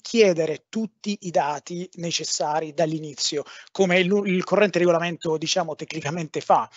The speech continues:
ma vi, vogliamo appunto, abbiamo messo nero su bianco, ehm, dando questa possibilità alle aziende di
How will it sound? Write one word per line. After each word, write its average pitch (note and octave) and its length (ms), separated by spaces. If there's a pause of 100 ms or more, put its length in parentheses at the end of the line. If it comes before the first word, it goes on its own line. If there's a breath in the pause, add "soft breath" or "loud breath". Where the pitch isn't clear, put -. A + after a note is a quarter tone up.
(380 loud breath)
ma G#3+ 180
vi, G3+ 160
vogliamo G#3 540
appunto, D3+ 720
abbiamo D#3+ 640
messo E3 300
nero E3+ 180
su F#3 140
bianco, E3+ 580 (400 loud breath)
ehm, F#3 800 (200)
dando G#3 380
questa G3 300
possibilità F#3+ 640
alle D#3 120
aziende G3+ 800
di F3+ 340